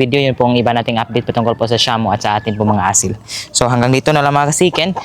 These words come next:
See you na lang po sa sunod nating mga upload. Ah, God bless po. Mag-ingat kayo palagi.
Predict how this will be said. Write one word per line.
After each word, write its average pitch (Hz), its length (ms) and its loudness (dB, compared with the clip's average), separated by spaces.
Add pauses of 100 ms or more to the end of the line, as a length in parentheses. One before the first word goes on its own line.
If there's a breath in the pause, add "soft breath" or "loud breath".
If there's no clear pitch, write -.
(160)
See 170 240 0
you 170 80 2
na 165 80 2
lang 165 80 0
po 156 80 0
sa - 160 -4
sunod 143 160 2
nating 139 160 -2
mga 131 160 2
upload. 180 320 2 (240)
Ah, 110 240 0
God 120 160 0
bless 131 80 -2
po. - 80 -2
Mag-ingat 117 320 2
kayo 117 160 -2
palagi. 87 320 -2